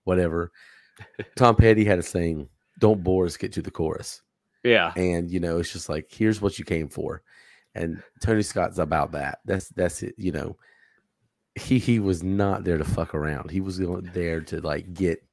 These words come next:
Speaker 1: everything he could
Speaker 2: Yep.
Speaker 1: out of what he was given.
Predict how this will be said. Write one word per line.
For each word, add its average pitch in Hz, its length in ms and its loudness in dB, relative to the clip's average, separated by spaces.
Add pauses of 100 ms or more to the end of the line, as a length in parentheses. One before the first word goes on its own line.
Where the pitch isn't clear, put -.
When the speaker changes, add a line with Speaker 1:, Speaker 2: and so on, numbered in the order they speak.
Speaker 1:
everything 104 640 8
he 85 160 -4
could - 440 -4 (440)
Speaker 2:
Yep. 113 180 8
Speaker 1:
out 82 140 -2
of 78 360 -8
what 92 220 0
he 87 100 0
was 78 160 -2
given. 76 380 -2